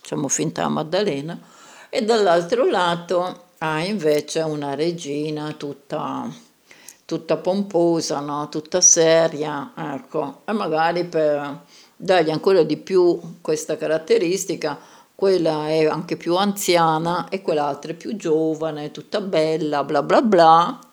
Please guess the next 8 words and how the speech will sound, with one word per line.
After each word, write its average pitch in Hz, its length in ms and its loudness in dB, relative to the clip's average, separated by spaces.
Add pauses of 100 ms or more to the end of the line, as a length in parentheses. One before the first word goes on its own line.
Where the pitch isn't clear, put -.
(200)
e 196 180 2
lui, 196 480 4 (400)
il 180 160 -4
fanciullone, 175 1400 0
è 180 140 0
lì 151 180 -2
nel 175 240 0
mezzo 165 680 0